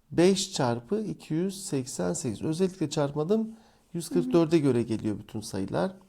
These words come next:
O zaman burası da ne yapacaktı? Yüz kırk dört yapacaktı. Şimdi iki yüz seksen sekiz, yüz kırk dördün, hatta şöyle yapalım.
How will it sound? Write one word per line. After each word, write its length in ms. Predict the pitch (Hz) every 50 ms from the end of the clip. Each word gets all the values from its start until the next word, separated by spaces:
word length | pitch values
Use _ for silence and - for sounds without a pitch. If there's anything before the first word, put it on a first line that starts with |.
| _ _ _ _ _ _ _ _ _ _ _ _
O 120 | - 156 151
zaman 280 | 160 151 147 139 143
burası 280 | 156 151 156 151 - -
da 80 | 151
ne 80 | 147 160
yapacaktı? 840 | 160 151 - 135 120 - 123 117 117 - - - 180 196 202 202 202 - - _ _ _ _ _ - _ -
Yüz 440 | 131 139 156 180 196 190 190 - -
kırk 280 | - 151 143 147 -
dört 220 | 135 120 110 - 101
yapacaktı. 640 | 98 95 98 - - 60 60 - - - - - - - - - _ _ _ _
Şimdi 280 | - - - 185 180 160
iki 300 | 117 - - - - 190
yüz 100 | 190 185
seksen 420 | 190 - 185 175 180 - 175 170
sekiz, 640 | 160 165 165 160 160 - - 226 254 247 - - - -
yüz 200 | 160 165 156 -
kırk 260 | - 165 147 - -
dördün, 440 | - 127 123 120 160 208 226 233 - - - - -
hatta 340 | - 196 202 - 208 175 135
şöyle 260 | - - 180 180 190
yapalım. 460 | 175 165 - 143 147 185 214 262 247